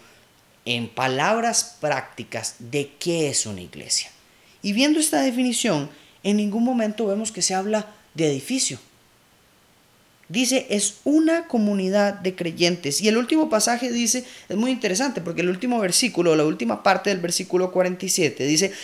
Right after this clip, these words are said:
cada día el Señor agregaba a esa comunidad cristiana a los que iban siendo salvos. No dice,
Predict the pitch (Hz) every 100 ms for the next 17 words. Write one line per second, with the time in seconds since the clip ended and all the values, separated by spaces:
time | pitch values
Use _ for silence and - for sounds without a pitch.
0 | - - 277 294 277 302 285 - 202 233
1 | - 202 190 170 156 175 277 180 196 -
2 | - - _ _ 190 208 240 277 - 233
3 | 196 165 180 214 - 208 - 220 226 202
4 | 135 120 - 123 110 110 101 - 110 -
5 | - - _ - - 214 247 185 175 175